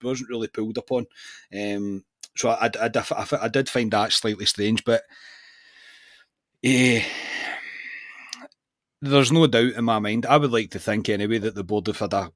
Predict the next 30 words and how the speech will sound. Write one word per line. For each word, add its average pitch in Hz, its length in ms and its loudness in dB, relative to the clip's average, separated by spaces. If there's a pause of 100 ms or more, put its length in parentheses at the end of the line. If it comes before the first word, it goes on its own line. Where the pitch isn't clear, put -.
conversation. 98 640 -6
You 110 120 -2
don't, 127 340 4
you, 113 200 0
you 117 180 0
can't 113 480 0 (340)
ignore 110 600 2
the 98 140 -4
reaction 101 560 -2
that 101 120 -6
happened 104 480 -8
after 98 260 -10
the 92 100 -10
Old 95 140 -8
Firm. 92 240 -8
You 92 120 -10
can't. 92 360 -8
You 107 60 -8
simply 110 320 -4
can't 98 240 -8
pretend 95 340 -8
that 95 100 -10
it 87 100 -16
didn't 92 260 -10
happen 95 340 -6
because 90 260 -12
it 92 120 -18 (200)
very 98 220 -4
much 95 300 -10
did. 95 220 -8